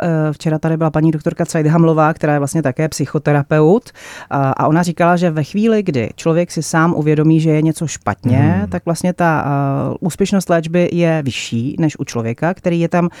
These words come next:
Speaker 1: dotažen, <laughs> nechci říct násilím, ale okolím.
Speaker 2: Tak po to bych se podepsal. Takže,
Speaker 1: Jo,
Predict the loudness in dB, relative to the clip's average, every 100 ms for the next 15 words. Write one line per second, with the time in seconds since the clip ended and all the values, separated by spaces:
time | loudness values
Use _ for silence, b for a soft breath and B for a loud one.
0 | B B B -2 0 2 0 2 2 2
1 | -2 2 4 4 2 0 0 2 2 2
2 | 0 0 2 2 2 0 0 0 -4 -10
3 | _ B B B B B B _ _ -8
4 | -4 -4 -2 -2 -2 -2 -2 -2 -4 -4
5 | -2 0 2 4 4 2